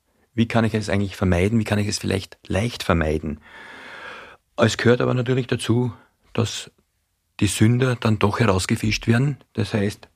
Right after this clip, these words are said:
erhöhter Strafrahmen, verstärkte Kontrollen. Kontrollen ist, ist um und auf.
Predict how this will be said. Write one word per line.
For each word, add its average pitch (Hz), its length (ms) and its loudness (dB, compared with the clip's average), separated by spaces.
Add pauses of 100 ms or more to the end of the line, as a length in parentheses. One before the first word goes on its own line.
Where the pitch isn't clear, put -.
erhöhter 107 440 2
Strafrahmen, 117 760 0
verstärkte 98 500 0
Kontrollen. 104 600 0 (600)
Kontrollen 113 480 4
ist, 113 180 -4
ist - 220 -6
um 110 120 4
und 107 140 2
auf. 107 400 0